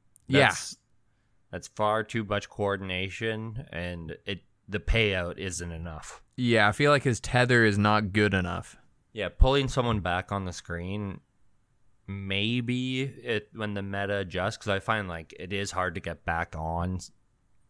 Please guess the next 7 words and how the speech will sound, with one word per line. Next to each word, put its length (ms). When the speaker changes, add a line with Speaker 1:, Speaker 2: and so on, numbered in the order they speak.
Speaker 2:
when, 300
like, 260
you're 220
against 320
someone 300
good. 300
Speaker 1:
Mm-hmm. 300